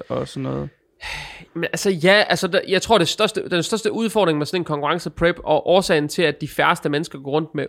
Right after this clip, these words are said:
Speaker 2: ultralav fedtprocent, altså
Speaker 1: Mhm.
Speaker 2: sådan sub five procent
Speaker 1: Ja.
Speaker 2: fedtprocent, det er jo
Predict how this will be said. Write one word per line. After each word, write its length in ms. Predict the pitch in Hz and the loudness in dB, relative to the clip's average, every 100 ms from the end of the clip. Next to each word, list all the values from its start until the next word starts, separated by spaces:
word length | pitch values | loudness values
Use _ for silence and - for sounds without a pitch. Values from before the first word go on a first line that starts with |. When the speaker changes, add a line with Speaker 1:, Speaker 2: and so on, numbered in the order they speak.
| - | -2
Speaker 2:
ultralav 580 | 202 214 - 147 151 147 | -2 0 0 2 2 2
fedtprocent, 600 | - - - - - - | -4 -8 -10 -14 -10 -6
altså 120 | 131 | -2
Speaker 1:
Mhm. 80 | 131 | 0
Speaker 2:
sådan 200 | 160 143 | 0 -2
sub 320 | - 170 165 | 0 2 2
five 400 | - 147 143 151 147 - _ - | 2 4 4 2 -2 -20 _ -12
procent 240 | - 139 | -2 4
Speaker 1:
Ja. 160 | 143 135 - _ _ _ _ _ _ _ _ _ _ _ _ _ _ _ _ _ _ _ | 4 4 -2 _ _ _ _ _ _ _ _ _ _ _ _ _ _ _ _ _ _ _
Speaker 2:
fedtprocent, 680 | - 180 - 151 139 135 - - | -4 -2 -2 -6 -6 -8 -8 0
det 160 | 185 170 | 4 6
er 80 | 165 | 6
jo 340 | 185 151 135 | 6 4 0